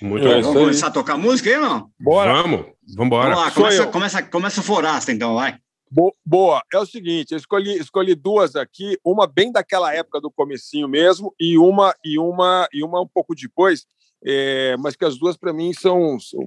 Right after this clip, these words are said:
Speaker 2: me, me, me fazem lembrar bastante aí as coisas legais, o, o, o, o lado mais alternativo da, da M T V, que eu via demais, pra mim era coisa que t-, toda noite,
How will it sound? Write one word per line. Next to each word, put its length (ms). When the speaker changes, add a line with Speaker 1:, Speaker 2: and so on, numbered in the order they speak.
Speaker 2:
me, 280
me, 380
me 140
fazem 300
lembrar 320
bastante 540
aí 140
as 140
coisas 320
legais, 400
o, 200
o, 260
o, 260
o 20
lado 340
mais 240
alternativo 920
da, 300
da 260
M 120
T 180
V, 260
que 80
eu 80
via 160
demais, 360
pra 160
mim 120
era 120
coisa 240
que 140
t-, 260
toda 280
noite, 240